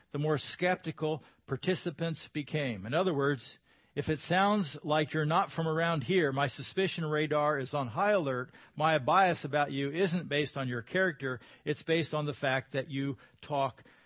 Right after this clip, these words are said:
different. The researchers want to reassure us that we're not really racist or prejudiced.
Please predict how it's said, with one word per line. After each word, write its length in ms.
different. 480
The 60
researchers 500
want 280
to 100
reassure 680
us 300
that 120
we're 100
not 160
really 220
racist 580
or 80
prejudiced. 720